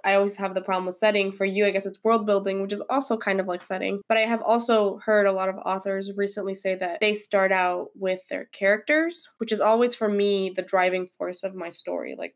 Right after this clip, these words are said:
the character and how they are. Uh, once I have the character, I basically have most of the story.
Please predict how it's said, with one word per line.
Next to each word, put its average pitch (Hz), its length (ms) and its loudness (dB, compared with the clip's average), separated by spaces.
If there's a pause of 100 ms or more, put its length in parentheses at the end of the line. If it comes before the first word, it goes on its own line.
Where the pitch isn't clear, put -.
the 190 80 -10
character 180 640 -6
and 180 140 -6
how 180 240 -4
they 180 180 2
are. 175 300 0
Uh, 190 160 0
once 208 220 2
I 220 60 4
have 220 140 2
the 202 80 2
character, 185 400 0
I 170 80 -2
basically 185 440 -8
have 180 200 -6
most 180 300 -6
of 180 40 -12
the 175 80 -8
story. - 460 -8